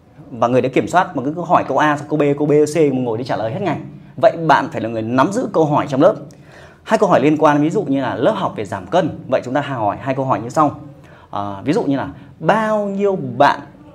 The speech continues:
hoặc bao nhiêu cô chú anh chị trong lớp mong muốn mình có thể giảm đi cân nặng của mình để đẹp hơn, có thể giơ tay lên được không? Điều này làm gì? Để nó,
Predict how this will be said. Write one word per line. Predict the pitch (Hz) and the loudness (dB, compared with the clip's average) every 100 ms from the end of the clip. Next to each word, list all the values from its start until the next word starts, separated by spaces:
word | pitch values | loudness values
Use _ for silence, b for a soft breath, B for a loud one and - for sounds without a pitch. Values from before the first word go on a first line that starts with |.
| - - - | -20 -20 -16
hoặc | 107 - | -14 -2
bao | 165 180 175 | 0 2 0
nhiêu | 175 165 165 | -2 -4 -4
cô | 165 160 156 | -2 0 0
chú | 147 160 | -2 -4
anh | 180 139 | -4 -6
chị | 135 127 | -4 -8
trong | - 120 | -6 -2
lớp | 139 233 - - - - - - _ _ b b b | 4 4 2 -20 -20 -20 -20 -20 _ _ b b b
mong | 127 160 175 | 2 4 4
muốn | 151 123 196 175 | 2 0 0 -4
mình | 117 107 | -6 -6
có | 143 | -8
thể | 123 | -8
giảm | 101 120 101 90 87 - - | 0 0 0 -6 -14 -16 -4
đi | 139 135 - | -2 -2 -2
cân | 160 143 | 2 2
nặng | 135 - - | 2 -2 -8
của | 107 | -4
mình | 123 107 - - _ _ - | -4 -4 -16 -20 _ _ -12
để | |
đẹp | - 120 - | 0 0 0
hơn, | 165 156 160 - | -2 -2 -4 -10
có | 139 | -8
thể | 120 | -8
giơ | 101 131 123 | -4 -4 0
tay | 123 | 0
lên | 117 117 | 0 -4
được | 101 | -4
không? | 131 131 - - - - _ - _ _ - - _ b b - | 0 0 -2 -20 -20 -20 _ -20 _ _ -20 -20 _ b b -2
Điều | 139 | 2
này | 135 | 2
làm | 127 | 2
gì? | 131 131 - B | 0 -2 -6 B
Để | - | -10
nó, | 113 | -8